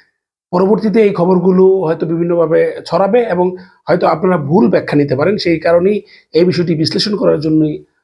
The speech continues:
আজকের আয়োজন। আমরা বিস্তারিত আলোচনা করবো, আশা করি আপনারা এ বিষয়ে অবগত হবেন। তাছাড়া রেসিডেন্ট কার্ড রিনিউ নিয়ে আমাদের কিছু সমস্যা রয়েছে বা আমরা বিষয়টি বুঝতে পারছি না, অনেকটা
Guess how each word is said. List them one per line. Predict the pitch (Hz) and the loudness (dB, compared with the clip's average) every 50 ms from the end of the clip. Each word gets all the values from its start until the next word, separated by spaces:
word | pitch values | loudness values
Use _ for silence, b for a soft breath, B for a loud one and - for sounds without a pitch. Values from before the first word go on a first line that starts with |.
| _ _ _ _ - | _ _ _ _ -4
আজকের | 143 120 - - 143 135 | -4 -2 -2 0 0 0
আয়োজন। | 131 127 123 127 160 226 262 277 - - - _ _ _ _ _ _ | 0 2 2 2 2 2 0 0 -4 -8 -18 _ _ _ _ _ _
আমরা | - 160 151 147 139 139 | -8 -4 -2 0 0 0
বিস্তারিত | 139 139 143 - - 143 143 143 | 0 -2 -4 -2 -2 -2 0 0
আলোচনা | 143 135 131 143 156 160 | -2 -2 0 -2 -2 -2
করবো, | 190 208 226 | -2 0 0
আশা | 196 - - 131 | 0 0 -2 -4
করি | 135 135 135 131 | -2 0 -2 -2
আপনারা | 127 127 139 123 123 123 - B B B B B | -2 -4 -4 -6 -4 -6 -8 B B B B B
এ | 139 | -4
বিষয়ে | 139 135 123 - 135 131 127 120 120 123 b b b b b b b - | -4 -2 -2 0 0 0 0 0 -2 -4 b b b b b b b -6
অবগত | 127 127 127 127 127 127 | -2 0 0 0 0 0
হবেন। | 139 131 117 165 175 165 135 - - - _ _ _ _ _ _ _ _ _ _ _ _ _ _ _ _ _ _ _ _ _ _ _ _ | 0 0 0 0 0 0 -2 -4 -10 -14 _ _ _ _ _ _ _ _ _ _ _ _ _ _ _ _ _ _ _ _ _ _ _ _
তাছাড়া | - 175 196 233 247 247 - - - - _ _ _ _ _ _ - - - - - | -2 0 2 2 2 0 0 -4 -10 -20 _ _ _ _ _ _ -20 -20 -12 -6 -2
রেসিডেন্ট | 147 175 - - 247 262 254 220 | 0 0 0 2 2 2 2 2
কার্ড | 233 233 196 151 | 0 0 0 -2
রিনিউ | 147 175 185 208 240 | 0 0 2 2 2
নিয়ে | 226 214 214 214 | 2 2 2 2
আমাদের | 185 160 165 165 175 170 | 0 0 -2 -2 -2 -2
কিছু | 160 175 156 - 180 175 170 160 127 147 147 151 | -2 -4 -4 -2 -2 -2 -2 -2 -6 -10 -10 -10
সমস্যা | - - 160 165 143 - - 160 | -8 -8 -8 -6 -6 -4 -2 0
রয়েছে | 156 151 160 170 170 - 254 330 - 240 | 0 2 0 0 0 -4 -6 -6 -6 -8
বা | - 175 151 156 147 | -6 -4 -2 0 0
আমরা | 143 139 147 151 156 147 135 | 0 0 0 0 0 0 -2
বিষয়টি | 147 143 - - 147 147 | -2 -4 -8 -8 -6 -6
বুঝতে | 147 139 151 - - - | -8 -6 -6 -2 0 0
পারছি | 214 202 - 214 | 0 0 0 0
না, | 208 220 214 208 | 2 2 2 2
অনেকটা | 180 175 156 - - 156 147 143 | 0 -2 -2 -2 -2 -2 -2 -2